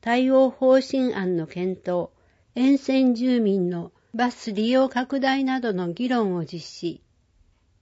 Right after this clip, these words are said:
影響が最小限になるよう全力で対応します。人口減少時代、公共交通の存続は当たり前ではありません。事業者、行政、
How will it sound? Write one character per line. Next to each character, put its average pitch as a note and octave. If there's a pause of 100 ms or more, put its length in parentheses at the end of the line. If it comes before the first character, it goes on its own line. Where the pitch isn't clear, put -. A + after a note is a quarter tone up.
(120)
影 A#3
響 A#3
が A3
最 C4
小 C4
限 G3
に E3+
な G#3
る F3
よ E3+
う -
全 A3+
力 A3
で G3+
対 G3
応 F#3+
し -
ま E3
す。 - (1400)
人 C4
口 B3
減 A#3+
少 B3
時 A#3+
代、 E3 (380)
公 B3+
共 B3+
交 B3+
通 G3
の F#3
存 G#3+
続 G#3+
は F#3+
当 G#3
た A3+
り A#3+
前 A#3
で A3+
は F#3
あ E3
り F3
ま F3+
せ E3+
ん。 D#3 (1120)
事 A#3
業 B3+
者、 E3 (220)
行 A#3
政、 G#3